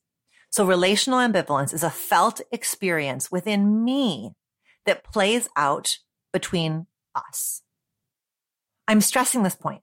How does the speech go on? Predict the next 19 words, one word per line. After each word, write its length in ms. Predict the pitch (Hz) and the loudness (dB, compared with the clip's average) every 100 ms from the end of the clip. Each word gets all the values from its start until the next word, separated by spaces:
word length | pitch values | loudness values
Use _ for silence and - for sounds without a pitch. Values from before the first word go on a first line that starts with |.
| _ - | _ -4
because 180 | 226 | 0
I 60 | 220 | 2
think 200 | 254 254 | 2 2
it 80 | 233 | 2
can 120 | 220 | 4
be 100 | 202 | 4
so 300 | - 202 196 | 4 2 0
easy 320 | 208 220 214 208 | 0 2 2 0
to 140 | - | 0
miss. 500 | 156 139 139 - - _ _ _ _ _ _ _ - | -2 -4 -4 -6 -6 _ _ _ _ _ _ _ -8
What 360 | 190 226 - 254 | 0 2 2 0
might 440 | 233 185 185 - | 2 2 0 -2
be 140 | 180 | -4
keeping 520 | 175 - 190 233 240 190 | -4 -4 -4 0 0 0
you 500 | 147 135 131 160 175 | 0 -4 -4 -8 -8
from 300 | - 190 180 | -2 0 0
viewing 680 | 151 185 196 220 247 262 220 | -2 0 2 2 2 0 0
your 440 | 185 170 175 180 - | 2 2 2 0 -2
ambivalence 840 | 156 156 151 131 131 190 - - | -4 -2 -2 -4 -4 -2 -2 -4